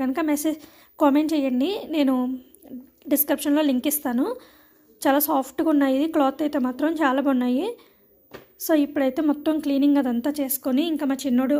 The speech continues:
already టైమ్ ట్వెల్వ్ అయిపోయింది. మా చిన్నోడు వచ్చేటప్పటికి ఇంకా రెడీగా అన్నీ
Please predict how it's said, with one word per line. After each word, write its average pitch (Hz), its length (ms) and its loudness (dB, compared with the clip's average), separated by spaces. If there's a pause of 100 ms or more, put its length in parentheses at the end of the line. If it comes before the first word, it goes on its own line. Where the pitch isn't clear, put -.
already 262 280 2 (100)
టైమ్ 262 320 0
ట్వెల్వ్ 247 320 0
అయిపోయింది. 262 580 0 (600)
మా 285 140 -2
చిన్నోడు 277 280 2
వచ్చేటప్పటికి 277 560 -4 (120)
ఇంకా 285 200 0 (720)
రెడీగా 277 480 0
అన్నీ 294 160 0